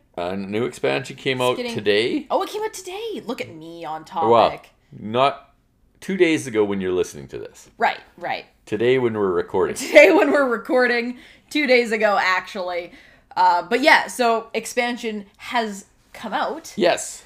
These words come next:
Speaker 2: Uh,
Speaker 1: And,
Speaker 2: which
Speaker 1: and by the time you hear this, it may or may not be in our collection.
Speaker 2: Excellent. So we will be getting it, and so we might have to revisit it again 'cause we'll have to play it. But, uh, for those of you who don't know the game, it is a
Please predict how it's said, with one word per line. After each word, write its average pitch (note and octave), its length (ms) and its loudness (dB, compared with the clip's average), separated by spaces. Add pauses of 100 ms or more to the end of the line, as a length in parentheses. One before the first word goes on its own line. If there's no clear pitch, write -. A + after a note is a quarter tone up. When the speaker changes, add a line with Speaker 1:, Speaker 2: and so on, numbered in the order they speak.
(120)
Speaker 2:
Uh, G3 500 6 (320)
Speaker 1:
And, G#2 100 0
Speaker 2:
which G#2+ 160 2
Speaker 1:
and A2+ 200 2
by A#2 160 6
the A#2+ 100 0
time C#3 240 0
you C3 100 -4
hear B2 200 2
this, B2+ 240 -2 (100)
it G2 240 -2
may G#2 220 0
or A2+ 140 0
may G2+ 160 -2
not F#2 300 -2
be F2+ 140 -4
in E2+ 80 -4
our E2 120 -4
collection. - 440 -10 (200)
Speaker 2:
Excellent. - 580 -6
So A#3+ 160 0
we A#3+ 140 -4
will A#3 160 0
be G3+ 100 -4
getting G#3 340 2
it, G3+ 140 0
and G3 260 -2
so G#3 160 -8
we F#3+ 80 -4
might F#3 160 -2
have F3+ 140 -4
to F#3+ 80 -8
revisit F3+ 460 -8
it E3 100 -2
again F#3+ 480 -4
'cause G3 240 -10
we'll F3 120 -8
have D#3+ 200 -6
to - 60 -20
play D3 400 -6
it. - 180 -10 (380)
But, F3+ 260 2 (180)
uh, D#3+ 200 0
for A#3 120 -6
those B3 220 2
of A3 60 -4
you A3+ 340 -6
who G3+ 640 -8 (160)
don't B3+ 260 -4
know G3 180 -4
the F3 100 -14
game, F3+ 300 -12
it G3+ 140 -8
is F#3 120 -8
a E3+ 140 -4